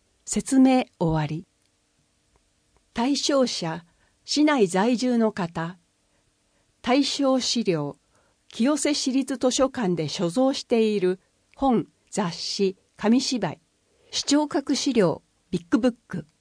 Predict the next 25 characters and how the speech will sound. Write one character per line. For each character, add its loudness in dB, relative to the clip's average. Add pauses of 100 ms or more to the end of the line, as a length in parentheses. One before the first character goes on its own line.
(540)
他 -4
市 -6
か -2
ら -2
の -2 (280)
相 0
互 2
貸 -8
し -6
出 0
し -6
本 2
は -2
対 -6
象 -2
外 -8
で -12
す。 -18 (2250)
一 0
の 6
一、 -4 (760)
利 2
用 4
方 2
法。 -10